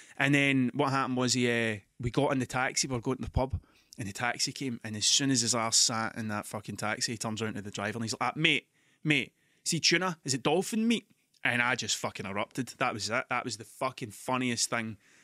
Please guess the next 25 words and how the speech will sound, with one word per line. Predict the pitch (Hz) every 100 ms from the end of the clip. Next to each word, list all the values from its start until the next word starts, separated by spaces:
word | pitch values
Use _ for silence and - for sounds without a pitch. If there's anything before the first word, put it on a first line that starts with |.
| _ _ _ _ _ _ _ _
that | 123 131
had | 123
ever | 127 117
happened | 107 127 143 156
as | 143
far | 151 143
as | 131
I | 139
was | 135 123
concerned. | 131 - 127 113 - -
So | - 147
that | 175 185
was | 170
my, | 160 151 131 117 - _ - - - -
that's | 151 180 185
what | 190
I |
like | 143 147 -
to |
do. | 120 147
I |
like | 151 180 190
a |
good | 180 185 165
lie. | 170 156 120